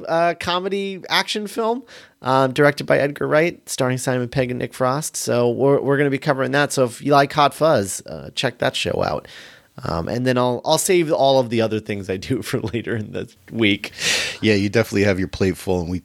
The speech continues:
Speaker 2: say it almost every day about, uh, you know, how hard you work and what it is you do.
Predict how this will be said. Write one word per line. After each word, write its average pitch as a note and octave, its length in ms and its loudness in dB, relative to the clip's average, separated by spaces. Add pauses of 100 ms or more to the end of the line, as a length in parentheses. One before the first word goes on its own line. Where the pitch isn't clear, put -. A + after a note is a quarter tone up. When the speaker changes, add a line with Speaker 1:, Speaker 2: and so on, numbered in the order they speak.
(180)
Speaker 2:
say G#2+ 280 4
it F#2+ 80 4
almost F#2 300 2
every F2+ 200 2
day F#2+ 300 4
about, F2+ 320 0 (300)
uh, F2 260 -2 (240)
you F#2+ 80 -8
know, F2+ 80 -8
how F2+ 180 -4
hard G2 280 2
you F#2 80 2
work F#2+ 360 0 (420)
and F#2+ 100 0
what G2 160 4
it F#2+ 80 6
is G2 160 4
you G2 80 2
do. G2 340 6